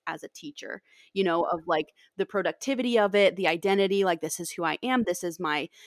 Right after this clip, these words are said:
honestly, my ministry. This is, like, where I'm putting all of my heart. And then you leave that and it's like, okay, like, there's a void there now. And it's like, where do you, it's so easy just to then turn to your business to, like, fill that void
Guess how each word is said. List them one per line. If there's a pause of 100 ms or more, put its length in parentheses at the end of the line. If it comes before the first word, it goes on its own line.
(240)
honestly,
my
ministry.
This
is,
like,
where
I'm
putting
all
of
my
heart.
And
then
you
leave
that
and
it's
like, (600)
okay,
like,
there's
a
void
there
now.
And
it's
like,
where
do
you,
it's
so
easy
just
to
then
turn
to
your
business
to,
like,
fill
that
void